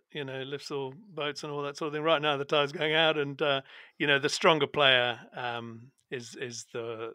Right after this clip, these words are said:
the, you know, the one that comes through these weaker periods. The weaker periods sort of demonstrate the strengths of the stronger player. Um,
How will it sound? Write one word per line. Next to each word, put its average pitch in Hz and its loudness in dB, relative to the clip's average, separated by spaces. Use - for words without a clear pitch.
the, 113 -10
you 120 -14
know, 110 -12
the 110 -12
one 113 -8
that 117 -16
comes 113 -16
through 139 -8
these 113 -14
weaker 127 -12
periods. 120 -6
The 139 -12
weaker 147 -2
periods 123 -4
sort 139 -6
of 110 -10
demonstrate 131 0
the 123 -10
strengths 127 -6
of 120 -14
the 120 -16
stronger 120 -12
player. 120 -10
Um, 113 -12